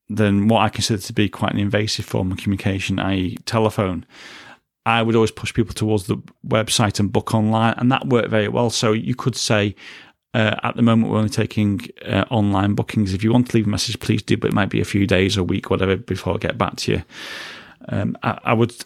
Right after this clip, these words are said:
I would certainly, if, if not just switch it off and not leave anything, 'cause that, that can, f-, for, for one thing, it, it, it seems a bit unprofessional, and also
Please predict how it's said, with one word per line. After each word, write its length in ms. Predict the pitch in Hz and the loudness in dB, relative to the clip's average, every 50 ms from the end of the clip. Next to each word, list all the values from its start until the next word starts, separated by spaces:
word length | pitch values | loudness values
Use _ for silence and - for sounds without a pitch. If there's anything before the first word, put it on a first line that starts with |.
| _ | _
I 60 | - 120 | 2 2
would 120 | 110 107 | 2 2
certainly, 540 | - - 139 127 - - 113 107 104 107 - _ _ _ _ _ _ _ _ _ _ _ - - - - | 2 2 2 2 2 2 0 0 0 -2 -4 _ _ _ _ _ _ _ _ _ _ _ -16 -14 -14 -10
if, 320 | - - - - 143 135 - | -10 -8 0 2 2 2 4
if 220 | - 139 123 127 - _ - - - | 2 0 0 0 -6 _ -18 -14 -6
not 340 | - 147 143 143 139 - 135 | 0 2 4 4 4 2 0
just 220 | - 120 - - | 0 0 2 2
switch 280 | - - 131 127 - - | 0 0 -2 -2 -4 -2
it 80 | - | 0
off 220 | - 127 110 - - - | 2 0 0 0 -2 -2
and 180 | - 113 113 | 2 2 4
not 300 | 113 107 95 - _ - | 4 4 2 -2 _ -2
leave 240 | 117 110 107 101 101 - | 2 2 2 2 0 0
anything, 400 | - 117 113 110 - - 104 101 | 2 2 2 2 2 0 -2 -2
'cause 200 | 101 - 107 104 123 | 0 -2 -4 -2 0
that, 160 | 117 110 123 | -2 0 0
that 240 | 120 107 - - - | -2 -2 -2 -4 -10
can, 460 | - - 107 104 98 98 98 - - _ _ _ _ _ _ _ _ _ _ _ _ _ _ _ _ _ _ _ _ _ - | -4 -2 0 0 0 0 -2 -4 -8 _ _ _ _ _ _ _ _ _ _ _ _ _ _ _ _ _ _ _ _ _ -16
f-, 180 | - - 107 | -14 -14 -12
for, 280 | - - 151 143 143 143 | -2 2 4 4 4 4
for 200 | - - 147 147 | 2 0 2 2
one 100 | 143 131 | 2 2
thing, 160 | - 117 104 | 2 0 0
it, 200 | 107 - - - - | 0 0 -2 -8 -6
it, 200 | 127 120 - - | -8 -8 -6 -4
it 180 | - 127 120 - | -4 -4 -4 -2
seems 320 | - - 127 123 110 104 | -2 2 4 4 2 2
a 20 | 104 | 0
bit 120 | 117 104 | -2 -2
unprofessional, 560 | - 107 - - - 113 101 - - 113 107 - | -2 -4 -10 -6 -4 -4 -4 -2 -2 -4 -2 0
and 120 | 117 117 | 2 2
also 440 | 120 120 110 107 - 120 104 98 92 | 4 4 2 0 2 4 4 2 2